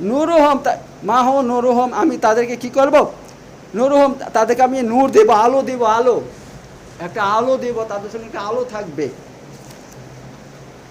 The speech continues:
ইয়াসা বাইনা আইদিহিম ওয়া বিআইমানিহিম, যে আলোটা তাদের ডানে এবং বামে কি করবে? তাদেরকে এভাবে দেখাই, আলো দেখাতে থাকবে। আলো দে-, মানে আপনি এই যে যাবেন, আল-,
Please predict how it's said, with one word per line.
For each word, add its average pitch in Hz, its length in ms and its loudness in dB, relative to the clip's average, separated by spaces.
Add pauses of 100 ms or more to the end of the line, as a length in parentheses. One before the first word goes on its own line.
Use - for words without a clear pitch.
(760)
ইয়াসা 311 480 4
বাইনা 277 340 6
আইদিহিম 277 380 2
ওয়া 269 140 4
বিআইমানিহিম, 190 960 4 (340)
যে 254 280 6
আলোটা 254 600 4 (180)
তাদের 208 340 -6
ডানে 240 400 -4 (180)
এবং 190 340 -8
বামে 208 420 -4 (400)
কি 233 140 -12
করবে? 262 400 0 (220)
তাদেরকে 214 320 -8
এভাবে 208 380 -4 (160)
দেখাই, 185 360 -8
আলো 208 220 -4
দেখাতে 202 340 -6
থাকবে। - 340 -12 (1120)
আলো 247 220 0
দে-, 254 280 -4
মানে 226 140 -6
আপনি 226 260 -6 (600)
এই 180 80 -10
যে 226 120 -2
যাবেন, 226 460 -2
আল-, 220 140 -4